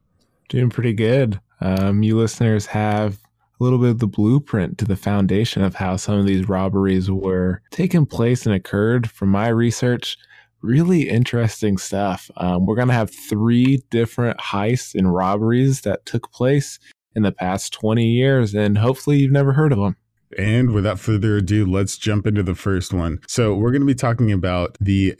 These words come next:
Speaker 2: Dunbar Armored Robbery. And so this happened in nineteen ninety-seven in Los Angeles, California. And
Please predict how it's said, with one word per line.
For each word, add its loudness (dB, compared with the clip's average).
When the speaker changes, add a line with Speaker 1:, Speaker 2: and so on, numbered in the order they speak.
Speaker 2:
Dunbar 0
Armored 0
Robbery. -2
And 0
so 0
this -2
happened -2
in 0
nineteen -2
ninety-seven 0
in 0
Los -2
Angeles, -2
California. -2
And 0